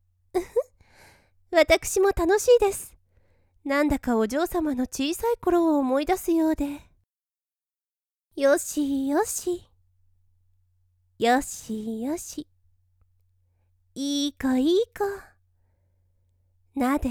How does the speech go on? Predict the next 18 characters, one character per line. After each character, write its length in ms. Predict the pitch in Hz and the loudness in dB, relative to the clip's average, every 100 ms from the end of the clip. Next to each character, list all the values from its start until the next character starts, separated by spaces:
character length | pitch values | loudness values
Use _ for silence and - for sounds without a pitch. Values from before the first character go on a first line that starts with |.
| 233 | -6
な 180 | 247 311 | -8 -8
で。 280 | 311 302 _ _ _ _ _ _ _ | -8 -12 _ _ _ _ _ _ _
な 240 | 466 415 415 | -4 -2 0
で 260 | 403 381 | -2 -2
な 140 | 349 370 | -6 -6
で。 60 | 494 539 508 - - _ _ _ _ _ _ _ _ _ _ _ _ _ | 0 0 0 -8 -20 _ _ _ _ _ _ _ _ _ _ _ _ _
気 120 | 294 | -2
持 140 | 302 330 | 0 0
ち 220 | - 359 | 2 2
い 20 | |
い 40 | |
で 100 | 359 | 2
す 120 | 330 - | -4 -8
か？ 120 | 285 320 523 - _ | -8 -6 -8 -10 _
お 120 | 269 294 | -8 -4
客 240 | 359 - | -6 -6
様。 420 | - - 370 320 - _ _ _ _ _ _ _ - | -10 -8 -8 -10 -18 _ _ _ _ _ _ _ 0
と、 180 | 381 | 0